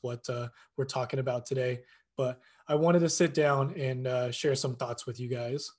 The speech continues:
This episode, if you couldn't tell by the title, is gonna be about potential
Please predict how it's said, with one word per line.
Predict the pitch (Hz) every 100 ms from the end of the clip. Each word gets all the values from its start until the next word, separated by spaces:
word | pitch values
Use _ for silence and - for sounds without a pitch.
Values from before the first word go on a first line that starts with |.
| _
This | 208 214
episode, | 208 208 - 202
if | 180 170
you |
couldn't | 143 170 165
tell | 175
by | 160 156
the |
title, | 139 160 151 147
is | 139
gonna | 135 147
be | 139 139
about | 135 127 131 - _ _
potential | - 135 165 185 - 208 190